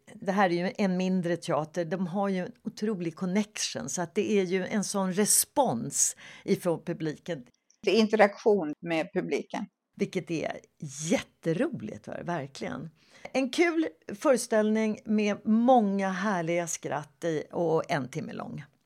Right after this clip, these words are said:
Speaker 2: Och var någonstans, eh, såg du föreställningen och kör de fortsatt med, eller, eh, hur funkar det?
Speaker 1: Ja, nej, men Improteatern är då, så här, en liten teater som ligger i Vasastan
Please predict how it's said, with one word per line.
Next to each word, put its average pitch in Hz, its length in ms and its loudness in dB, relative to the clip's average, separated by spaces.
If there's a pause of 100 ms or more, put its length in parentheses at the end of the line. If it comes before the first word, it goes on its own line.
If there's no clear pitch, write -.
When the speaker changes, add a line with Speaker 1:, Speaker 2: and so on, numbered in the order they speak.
Speaker 2:
Och 247 140 6
var 302 260 6
någonstans, 247 720 2
eh, 226 260 2
såg 247 320 0
du 339 60 0
föreställningen 170 880 -2
och 202 140 4
kör 196 300 8
de 196 220 4
fortsatt - 640 -2
med, 208 260 -2
eller, 190 500 -4
eh, 190 60 -2 (460)
hur 208 140 2
funkar 214 380 -2
det? 277 120 -6 (520)
Speaker 1:
Ja, 294 320 4
nej, 294 120 2
men 294 180 0
Improteatern 302 920 0
är 220 120 0
då, 202 160 0
så 196 160 -4
här, 165 120 -2
en 202 120 2
liten 202 420 0
teater 170 400 -4
som 185 220 -4
ligger 170 480 -2
i 160 160 -2
Vasastan 170 500 0